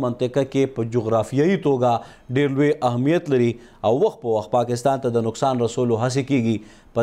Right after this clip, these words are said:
داسې دور کې چې کله پاکستان آزاد شو، پاکستان ته مشکلات راپېښ وو، ولې د ډاکټر عبدالقدیر خان غوندې لوی خلک زیږولو سره پاکستان کې دننه د پاکستان دفاع مضبوطولو دپاره، د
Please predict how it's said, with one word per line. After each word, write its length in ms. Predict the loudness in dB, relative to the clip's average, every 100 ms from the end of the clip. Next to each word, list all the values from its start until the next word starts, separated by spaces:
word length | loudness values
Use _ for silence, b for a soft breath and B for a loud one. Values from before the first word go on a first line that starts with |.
| 2
داسې 340 | 2 0 -2 0
دور 240 | 2 2
کې 140 | 0 -2
چې 120 | 0 0
کله 140 | 2 2
پاکستان 480 | 0 0 0 0 -2 -2
آزاد 360 | 2 2 0 -2
شو، 100 | -4
پاکستان 400 | -2 -4 -4 -4 -4
ته 80 | -8
مشکلات 480 | -6 -2 0 0 0
راپېښ 260 | -2 0 0
وو، 100 | -2 -4 B B -2
ولې 400 | 2 4 2 2
د 160 | -2 0 0
ډاکټر 340 | 0 -4 -4 -2
عبدالقدیر 540 | -2 -2 0 0 0 0
خان 240 | -2 -2 -2
غوندې 800 | 0 2 0 -2 -16 _ -2 2
لوی 240 | 2 2 0
خلک 260 | -2 -2
زیږولو 400 | -2 0 2 2 0
سره 180 | -2 0
پاکستان 520 | -2 -4 -2 0 0 -2
کې 80 | -4 0
دننه 300 | 2 0 -2 B B B -2
د 100 | 0
پاکستان 580 | 0 0 0 0 2 0 0
دفاع 220 | 2 0 0
مضبوطولو 520 | -4 -4 0 2 4 2
دپاره، 400 | 2 2 2 -2 B B 0
د 120 | 0